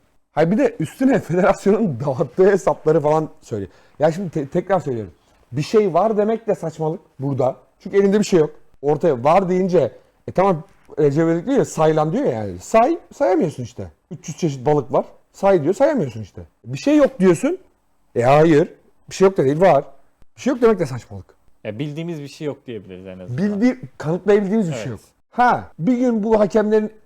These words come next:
Speaker 1: cep telefonlarına, laptoplarına, bilgisayarlarına falan el konulur. O zaman çıkar bir şey. O zaman da bir şey çıkar bence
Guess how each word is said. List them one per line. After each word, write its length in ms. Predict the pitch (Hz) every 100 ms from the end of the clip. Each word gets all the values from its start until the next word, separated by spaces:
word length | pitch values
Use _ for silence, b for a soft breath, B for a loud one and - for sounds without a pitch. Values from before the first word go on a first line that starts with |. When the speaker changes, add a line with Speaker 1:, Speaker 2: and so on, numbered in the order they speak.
| 156 127
Speaker 1:
cep 260 | 175 185
telefonlarına, 540 | 202 175 185 180 170 170
laptoplarına, 720 | 165 190 185 175 175 165 135
bilgisayarlarına 580 | 151 156 180 170 175 160
falan 180 | 160 156
el 160 | 165 170
konulur. 360 | 233 233 240 - _ _ _ _
O 80 | 214
zaman 220 | 196 160
çıkar 360 | - - 147 - _ _ _ _ _ _
bir 40 | 120
şey. 260 | 160 220 - _ _ -
O 100 | 254
zaman 200 | 190 190
da 60 |
bir 40 | -
şey 140 | 240
çıkar 300 | - 269 170
bence 240 | 139 120